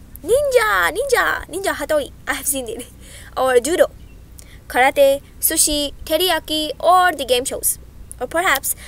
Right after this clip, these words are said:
you're thinking of Doraemon, right? <laughs> Okay. Or Pokemon? Hello Kitty? Or those unmentionable vending machines,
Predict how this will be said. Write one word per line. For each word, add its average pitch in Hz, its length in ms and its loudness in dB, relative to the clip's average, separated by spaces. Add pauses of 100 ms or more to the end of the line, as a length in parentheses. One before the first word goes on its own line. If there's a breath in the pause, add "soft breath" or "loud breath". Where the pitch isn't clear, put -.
(140 loud breath)
you're 233 180 0
thinking 294 300 -4
of 277 120 0
Doraemon, 262 600 2
right? 403 560 2
<laughs> - 80 -16
Okay. - 240 -12 (500 loud breath)
Or 254 280 2
Pokemon? 370 580 -6 (200)
Hello 320 220 2
Kitty? 466 240 4 (600 loud breath)
Or 370 120 4
those 392 220 -2 (140)
unmentionable 330 1400 0
vending 302 520 -2
machines, 254 600 -4